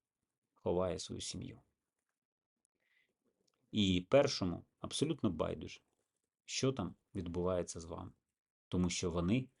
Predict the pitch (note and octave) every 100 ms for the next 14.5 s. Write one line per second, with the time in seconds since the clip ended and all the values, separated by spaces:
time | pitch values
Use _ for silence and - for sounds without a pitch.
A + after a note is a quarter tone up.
0 | _ _ F2 E2+ F2 C3+ C#3 - - _
1 | _ _ _ _ _ _ _ _ _ _
2 | _ - - F2+ C#2+ - - - - F2
3 | D#2+ - _ _ _ _ _ _ _ _
4 | _ - B2 - - _ B2+ - B2+ B2+
5 | - - - D3 - C#3 A#2 G#2+ D#3 C3+
6 | - - - _ _ _ - _ F#2+ A2+
7 | E3 F#3 C#3+ C3 B2+ A#2 C#3 B2 B2+ C3+
8 | G#2 A2 G#3 - - - F#2+ F2+ F2+ G2
9 | _ _ A#2+ A#2 A2 G#2 F2+ F2 F2+ F#2
10 | F#2+ G2 - _ - - G#2 - - D#3
11 | B2 G2 - - _ _ _ _ A2 -
12 | C#3+ B2 G#2+ G2 G2+ _ - F2+ - F2+
13 | G#2 _ _ _ _ _ _ G2 F2+ F#2+
14 | E2+ E2+ F#2 B2+ C3+